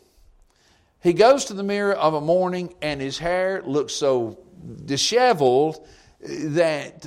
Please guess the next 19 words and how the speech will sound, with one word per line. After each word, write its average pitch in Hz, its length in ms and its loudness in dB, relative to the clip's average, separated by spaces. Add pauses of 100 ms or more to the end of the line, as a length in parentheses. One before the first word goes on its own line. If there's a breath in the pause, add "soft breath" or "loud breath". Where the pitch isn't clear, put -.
uh, 131 540 2 (240)
you, 170 260 -2
you 165 120 -6
know, 156 80 -2
hardly, 139 420 -2
he 165 80 0
wouldn't 165 240 -2
want 147 140 -6
anybody 123 420 0
but 107 100 -10
his 104 120 -12
wife 139 320 -4
to 120 80 -10
see 113 220 -4
that, 127 220 -2
not 120 200 -6
really 160 220 2
his 104 140 -6
wife. 170 380 0